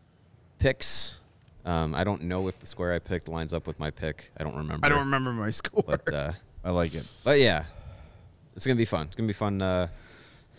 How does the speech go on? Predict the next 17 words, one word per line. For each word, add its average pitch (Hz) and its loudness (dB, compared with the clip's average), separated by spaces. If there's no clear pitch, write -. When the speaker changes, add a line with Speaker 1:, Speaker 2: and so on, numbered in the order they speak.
Speaker 1:
fun 143 0
weekend. 139 10
Speaker 3:
All 185 12
the 170 8
wings 110 4
in 131 6
Speaker 1:
Fun 135 8
Speaker 3:
my 107 8
Speaker 1:
weekend. 95 6
We 101 8
got, 110 10
Speaker 3:
belly. 110 6
Speaker 1:
we 120 6
got 117 8
a 104 8
late 117 6
night 135 6